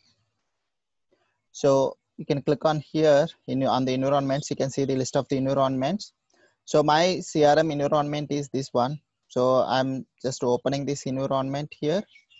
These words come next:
So similarly, you, in your case, like, you can see that which environment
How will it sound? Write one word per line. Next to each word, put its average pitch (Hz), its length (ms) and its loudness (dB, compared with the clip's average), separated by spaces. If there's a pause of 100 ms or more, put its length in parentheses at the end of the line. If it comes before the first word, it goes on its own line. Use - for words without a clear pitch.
(2250)
So 147 360 2
similarly, 175 720 0 (120)
you, - 160 -8
in 143 200 -4
your 151 220 2
case, 156 360 0
like, 143 180 -2
you 143 160 -2
can 147 160 -4
see 147 160 -4
that 143 240 -2
which - 220 -8
environment 147 640 -2